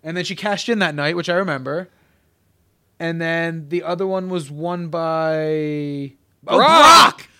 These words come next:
Speaker 1: Fuck, I forgot.
Speaker 2: I
Speaker 1: See?
Speaker 2: thought that was two years ago, too.
Speaker 1: How could I forget that? And he had the fucking beatbox.
Speaker 2: Yeah, that was funny.
Speaker 1: He f-,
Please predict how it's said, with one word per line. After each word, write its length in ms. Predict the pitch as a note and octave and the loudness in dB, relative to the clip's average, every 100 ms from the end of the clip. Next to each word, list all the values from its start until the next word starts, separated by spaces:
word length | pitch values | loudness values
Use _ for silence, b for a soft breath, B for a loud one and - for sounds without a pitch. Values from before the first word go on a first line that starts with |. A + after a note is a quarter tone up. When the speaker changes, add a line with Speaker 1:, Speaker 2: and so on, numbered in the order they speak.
| b b | b b
Speaker 1:
Fuck, 400 | _ - D#4+ C4+ | _ -4 -2 0
I 80 | A#3 | -2
forgot. 240 | A#3 A3+ | -4 -6
Speaker 2:
I 80 | E3+ | -4
Speaker 1:
See? 60 | C4 | 0
Speaker 2:
thought 180 | A#3+ G#3+ | 0 2
that 160 | B3 | 0
was 180 | A3 - | 0 -4
two 100 | G3+ | -4
years 260 | F#3 F#3 F3 | -2 -2 -4
ago, 260 | E3+ F3 | -4 -4
too. 340 | E3+ - F#3+ F3 | -4 -4 -2 0
Speaker 1:
How 200 | B3 C4 | 2 0
could 200 | B3+ B3+ | 0 -2
I 100 | A#3 | -2
forget 580 | A3+ A#3 D#3+ C4 C4+ C4+ | -4 -8 -6 -2 -2 -2
that? 240 | G#3+ E3+ | -4 -4
And 80 | F#3 | -8
he 80 | G#3+ | -6
had 160 | G#3+ | -8
the 80 | G3 | -8
fucking 440 | - A#3 A3+ G#3 D3+ | -8 -8 -6 -8 -4
beatbox. 600 | A#3 B3+ - F3+ D3 C3+ | -4 -4 -4 -4 -4 -6
Speaker 2:
Yeah, 240 | A#2 A#2 | -4 -4
that 140 | A#2 | -4
was 160 | A2+ - | -6 -6
funny. 280 | - A2+ A2+ | -6 -6 -4
Speaker 1:
He 100 | B3 | -4
f-, 140 | G3+ | -4